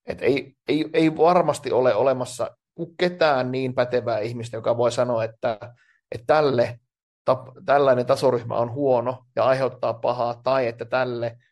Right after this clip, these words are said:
se on hyvää. Että on, niin kuin, mahdoton ajatella, että joku olisi niin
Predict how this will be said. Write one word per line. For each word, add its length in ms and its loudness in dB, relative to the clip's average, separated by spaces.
se 140 -4
on 180 0
hyvää. 500 -6
Että 140 -4
on, 60 2
niin 100 -2
kuin, 100 -8
mahdoton 600 0
ajatella, 520 2
että 160 -6
joku 180 -2
olisi 240 0
niin 320 -4